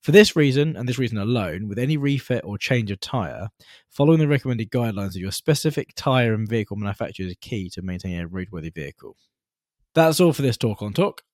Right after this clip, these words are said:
Hopefully you've learned something new about how important these checks and maintenance processes are,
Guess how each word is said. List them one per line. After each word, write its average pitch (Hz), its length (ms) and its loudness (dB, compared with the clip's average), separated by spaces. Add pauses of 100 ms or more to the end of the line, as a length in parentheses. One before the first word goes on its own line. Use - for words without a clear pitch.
Hopefully 151 320 4
you've 120 100 -4
learned 123 180 -2
something 135 320 -4
new 135 140 0
about 113 260 -4
how 110 140 -4
important 123 540 -8
these 113 120 -10
checks - 340 -12
and 110 120 -10
maintenance 127 340 -6
processes 101 340 -8
are, 101 220 -4